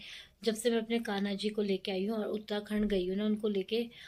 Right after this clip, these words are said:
और उत्तराखंड से मैं बिनसर मंदिर, इतने साल हो गए, इतने साल हो गए शादी करे हुए भी, चौदह पन्द्रह साल, और अब से लेके अभी तक मैं बिनसर नहीं गई। मैं शादी से पहले भी और एक बार अपने मायके में थी, मैंने तब बोला, "पापा मैं जा रही हूँ।" पापा ने कहा, "नहीं,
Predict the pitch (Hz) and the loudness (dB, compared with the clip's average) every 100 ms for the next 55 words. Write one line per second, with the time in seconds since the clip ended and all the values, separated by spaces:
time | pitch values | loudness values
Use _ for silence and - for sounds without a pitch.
0 | - - 214 220 220 233 233 233 233 269 | -16 -4 2 2 4 2 4 2 6 6
1 | 262 254 254 - 214 220 240 233 269 262 | 8 6 4 0 2 4 4 8 6 8
2 | 240 233 233 226 214 240 240 233 214 196 | 6 6 6 4 2 0 0 2 2 2
3 | 214 254 - - - _ _ _ _ _ | 0 0 -6 -20 -20 _ _ _ _ _
4 | _ _ _ _ 226 233 254 254 254 226 | _ _ _ _ -10 0 2 4 4 6
5 | 226 196 208 214 202 196 208 202 196 196 | 6 4 2 2 0 0 2 2 4 4
6 | 208 208 214 208 202 196 202 202 196 196 | 4 2 2 2 0 0 -2 -2 -2 0
7 | 202 202 - _ _ - 226 226 - 254 | 0 -2 -6 _ _ 0 2 2 4 6
8 | 220 220 254 - 214 202 240 233 233 214 | 6 4 0 4 4 4 2 4 2 4
9 | 214 214 233 233 - - - - 220 226 | 4 4 2 -2 -8 -16 -12 2 6 6
10 | 220 226 214 214 214 208 202 240 - - | 6 4 6 6 4 4 2 0 -6 -16
11 | _ 220 233 233 220 208 214 214 226 214 | _ -2 2 2 2 2 0 -2 -2 0
12 | 196 202 196 214 208 202 202 202 208 208 | 2 2 4 2 2 2 0 -2 -2 0
13 | 196 190 196 196 220 214 208 208 196 185 | -2 -4 -4 -2 0 0 0 -2 0 0
14 | 190 196 214 202 190 185 196 190 190 196 | 0 0 0 0 0 -4 -4 -6 -4 0
15 | 226 285 | 4 2